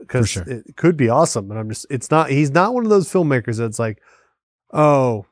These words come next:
Speaker 2: yeah, he's doing this and it's gonna
Speaker 1: Yeah.
Speaker 2: be awesome." But
Speaker 1: Yeah.
Speaker 2: very well could be.
Speaker 1: Yeah. My thing with Gunn at D C, and I'm,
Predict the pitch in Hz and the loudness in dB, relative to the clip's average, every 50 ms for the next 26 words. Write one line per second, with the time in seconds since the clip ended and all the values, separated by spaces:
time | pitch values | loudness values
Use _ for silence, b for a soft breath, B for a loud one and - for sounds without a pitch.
0 | _ _ 175 117 113 110 95 92 - 233 381 - 127 123 127 113 101 - 113 110 | _ _ -8 -6 -6 -6 -6 -8 -16 -18 -10 -4 0 0 0 0 0 -2 -2 -2
1 | 107 101 101 101 98 95 - - - - - _ - 131 117 107 104 101 101 101 | -2 -6 -8 -10 -12 -12 -12 -12 -12 -12 -16 _ -10 -8 -8 -8 -8 -10 -12 -14
2 | - - - - 101 98 95 90 90 87 90 - - - - 92 - _ _ _ | -16 -18 -16 -12 -4 -4 -4 -4 -4 -10 -14 -14 -16 -16 -18 -20 -20 _ _ _
3 | _ _ - - 123 113 110 - _ _ _ _ _ _ _ _ _ _ _ _ | _ _ -2 0 0 0 0 -2 _ _ _ _ _ _ _ _ _ _ _ _
4 | _ - 120 113 117 120 120 127 135 120 - 143 156 180 180 151 - - _ _ | _ -4 -2 0 0 0 2 2 0 2 2 0 0 0 -2 -12 -14 -14 _ _
5 | _ _ _ _ _ _ _ _ _ _ _ _ _ _ _ _ _ _ - - | _ _ _ _ _ _ _ _ _ _ _ _ _ _ _ _ _ _ -18 -16
6 | - - _ B B B B B B B B 131 156 202 233 - 294 277 247 214 | -16 -18 _ B B B B B B B B 0 2 2 2 4 4 4 6 4
7 | 165 127 147 143 143 139 135 131 120 113 120 123 117 - - 127 117 110 104 101 | 4 4 2 4 4 4 4 4 4 4 4 2 2 2 2 2 2 4 2 2
8 | 101 98 - - 113 113 117 117 | 0 -4 -6 -4 -2 -2 -2 -2